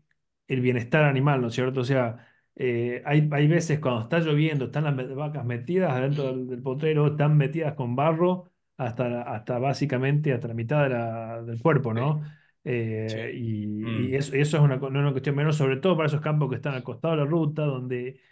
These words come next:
Speaker 1: eh, están abiertos al público y la, el público
Speaker 2: Son vidriera.
Speaker 1: va a sacar fotos, sí, y, y no, no, no es algo bueno. Eh,
Speaker 3: Si no me
Speaker 1: entonces
Speaker 3: equivoco, Nico, había salido en, en Saulan o cerca de Invercargill un,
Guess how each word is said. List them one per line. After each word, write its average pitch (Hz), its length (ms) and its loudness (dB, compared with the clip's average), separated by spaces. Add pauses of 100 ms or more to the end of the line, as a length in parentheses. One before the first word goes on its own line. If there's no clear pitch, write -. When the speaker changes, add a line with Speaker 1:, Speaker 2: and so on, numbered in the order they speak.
(340)
Speaker 1:
eh, 117 560 -6
están - 280 -4
abiertos 135 280 0
al 120 60 -8
público 160 580 6
y 117 240 2
la, 117 100 -4
el 123 60 -8 (180)
público 123 320 -4
Speaker 2:
Son 127 120 -6
vidriera. 127 560 2
Speaker 1:
va 139 80 4
a - 40 2
sacar 135 300 0
fotos, 156 300 2
sí, 147 80 2 (260)
y, 123 400 -4
y - 20 -4
no, 127 240 -4
no, 131 200 -6
no 135 140 -2
es 131 60 -2
algo 131 220 0
bueno. 131 480 0 (380)
Eh, 117 460 -4 (500)
Speaker 3:
Si 143 160 0
no 202 100 4
me 226 80 0
Speaker 1:
entonces - 20 0
Speaker 3:
equivoco, 185 380 0
Nico, 190 280 2
había 165 180 2
salido 165 400 2
en, 131 260 -2
en 123 140 -8
Saulan 156 560 2
o 123 180 -4
cerca 147 200 -10
de 151 80 0
Invercargill 139 640 -2
un, 135 340 -2